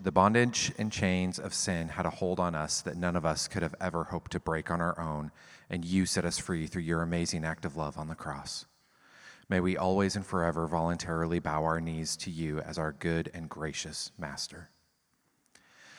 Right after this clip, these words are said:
I thank you, Jesus, for the amazing work that you are doing through this church at all levels. I thank you for the work that you are doing in the kids' ministry,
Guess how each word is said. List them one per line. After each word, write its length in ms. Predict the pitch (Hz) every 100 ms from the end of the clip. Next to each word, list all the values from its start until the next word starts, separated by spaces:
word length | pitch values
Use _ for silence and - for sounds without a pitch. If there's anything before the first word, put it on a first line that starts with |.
| - -
I 80 | 110
thank 240 | 110 101
you, 60 | 104
Jesus, 380 | 95 95 98 -
for 120 | 101
the 80 | 92
amazing 380 | 92 87 95
work 180 | 85 87
that 140 | - 82
you 100 | 87
are 60 |
doing 260 | 85 85 82
through 140 | -
this 200 | 82 90
church 320 | - 90 80 87
at 80 | 80
all 160 | 78
levels. 480 | 76 73 78 - - _ _ _ - - -
I 80 |
thank 240 | 104 95 -
you 60 |
for 120 | 90 95
the 80 |
work 240 | 87 95 104
that 100 | 101
you 100 | 95
are 60 | 92
doing 240 | 90 90
in 140 | 90 87
the 80 |
kids' 280 | 87 95 87
ministry, 540 | 95 90 - 101 95